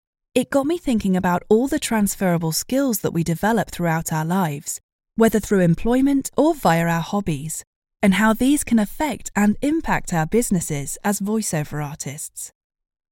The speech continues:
When you think of voiceover, you think of a person with a nice or interesting voice, but in all honesty, that's such a small part of the business. As any singer will tell you, having a great voice will only get you so far,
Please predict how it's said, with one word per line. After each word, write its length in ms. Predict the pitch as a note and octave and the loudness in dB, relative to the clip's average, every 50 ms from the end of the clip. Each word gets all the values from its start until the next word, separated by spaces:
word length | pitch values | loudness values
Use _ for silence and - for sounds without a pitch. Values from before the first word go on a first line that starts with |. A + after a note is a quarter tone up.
| _ _ _ _ _ _ _ _ | _ _ _ _ _ _ _ _
When 220 | A3 A#3+ C#4 E4+ | 4 4 4 4
you 100 | F#4+ F#4+ | 2 0
think 320 | - - D#4 C#4 C4 - | 0 0 2 2 2 0
of 80 | A#3+ G3+ | -2 -4
voiceover, 800 | - - G3+ A3+ B3 A#3+ - - F#3 D#3+ D#3 D3 - C#3+ C3+ C3+ - _ _ _ _ _ | -2 0 0 0 0 0 -2 -2 0 0 0 -2 -2 -4 -6 -6 -8 _ _ _ _ _
you 80 | - A3 | -4 0
think 240 | G#3 - D4 C#4 C#4 | 2 2 2 2 2
of 80 | C#4 | 0
a 60 | B3+ A#3+ | -2 0
person 420 | - G#3+ F#3+ F3 F3 - F#3+ F#3 | 2 2 4 2 4 4 2 2
with 140 | F3 E3+ E3+ | 4 2 2
a 40 | D#3+ | 2
nice 360 | E3 F3 F#3+ G3+ G#3 - - | 2 2 2 2 0 0 0
or 160 | B3+ B3 A3 | 0 2 2
interesting 480 | F3 D#3+ D#3 - D#3 D3+ - D#3+ E3 D#3+ | 2 2 0 0 -4 -2 2 2 2 2
voice, 480 | G3 G#3+ G#3+ E3+ D3+ D#3+ - - - - _ _ _ _ _ _ - | 2 2 0 0 -2 -4 -8 -12 -12 -14 _ _ _ _ _ _ 2
but 100 | - A#3+ | 4 6
in 140 | B3+ B3+ C4+ | 6 6 6
all 160 | C#4+ D#4+ E4 | 6 6 4
honesty, 640 | D4 C#4 C#4+ C#4 B3 - - - E3+ D3+ D3 D3 D3+ | 4 4 4 2 0 -2 -2 -2 -2 -4 -4 -6 -6
that's 240 | - G3+ G3+ F#3+ - | -4 -4 -4 -4 -6
such 320 | - - - D4 C#4+ - - | -6 -6 -6 -6 -4 -4 -4
a 60 | C4 | -4
small 400 | - - - A3+ A#3 A#3 A#3+ A#3 | -4 0 2 2 4 4 2 0
part 320 | - - F3+ E3 E3 - | -2 -2 -2 -2 0 -2
of 60 | D#3+ | -2
the 100 | - D#3+ | -4 -2
business. 600 | D#3 - F3+ F3 - E3 C3+ B2+ D3+ - - - - _ _ _ _ _ _ _ _ _ _ _ - | -2 -2 -2 -2 -2 -4 -6 -8 -10 -10 -12 -12 -14 _ _ _ _ _ _ _ _ _ _ _ 0
As 140 | A3+ A3 A#3 | 2 4 4
any 180 | A3 A3 A3 | 4 4 4
singer 400 | G3 - - - D4+ E4 E4+ C#4+ | 2 2 -2 -2 0 0 2 2
will 160 | G#3 E3+ D#3 | 2 0 0
tell 220 | D#3 - - D#3+ D#3 | -2 -2 -4 -2 -2
you, 240 | D3+ D3+ D#3 D#3 E3 - _ _ _ | -4 -4 -6 -6 -8 -10 _ _ _
having 280 | - - C#4 D#4+ E4+ F4+ | -2 0 2 2 2 2
a 80 | E4+ | 2
great 300 | D4 - A3+ A3 A#3 - | 2 2 2 2 0 0
voice 340 | - - F3+ D#3+ D#3 - - | -2 0 0 0 0 0 0
will 140 | F#3 F3 E3+ | 0 2 2
only 180 | D#3+ E3 E3+ | 4 2 2
get 220 | E3+ - F#3 - - | 2 0 -4 -4 -4
you 60 | E3 | -4
so 260 | - - - F3 D#3+ | -4 -2 -2 -2 -2
far, 480 | D3+ - - A3+ A#3+ A3 F3+ C#3 C#3 | -2 -2 -2 -2 0 0 0 -2 -4